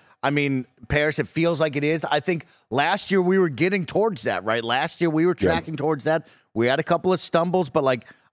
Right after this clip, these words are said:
Speaker 1: I think if we can hit that once a quarter alongside Game Pass with some great second party and third party, like, combinations
Speaker 2: Yep.
Speaker 1: here,
Speaker 2: Yep.
Speaker 1: Xbox starts to fire, and it seems like, like, here's the vision of what we wanted, and it's moving.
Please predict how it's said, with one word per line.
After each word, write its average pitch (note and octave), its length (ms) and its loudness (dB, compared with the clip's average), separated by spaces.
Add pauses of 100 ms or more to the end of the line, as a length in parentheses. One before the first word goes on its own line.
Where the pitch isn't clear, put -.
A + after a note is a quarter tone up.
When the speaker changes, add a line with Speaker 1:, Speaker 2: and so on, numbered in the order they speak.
(100)
Speaker 1:
I D3 160 0
think F#3 300 -2
if D3+ 180 -4
we E3 140 2
can E3+ 160 0
hit D#3 280 -4
that D3 200 0
once B2 400 -4
a D#3 40 -2
quarter F3+ 460 0 (280)
alongside D3 680 0
Game D#3+ 260 0
Pass E3+ 380 -2
with D3+ 120 -2
some B2 220 -6
great D3 300 0 (360)
second E3 420 -2
party D#3+ 460 0
and B2+ 200 -2
third D3+ 360 -2
party, D#3+ 340 0
like, A#2 260 -2
combinations D3 720 -2
Speaker 2:
Yep. F3+ 60 0 (260)
Speaker 1:
here, C3+ 120 2
Speaker 2:
Yep. - 160 -10
Speaker 1:
Xbox F3 500 0
starts - 340 -2
to F#3+ 80 0
fire, F3+ 420 2
and C#3 220 -2
it C#3+ 120 -2
seems D3 400 -2
like, D#3 200 0
like, C#3+ 160 0 (360)
here's D#3 380 0
the E3 80 -2
vision D#3 480 0
of C3 240 -2
what D3 180 0
we D#3 100 0
wanted, C#3 500 -2
and B2 360 -2 (260)
it's C#3+ 200 -2
moving. E3 420 0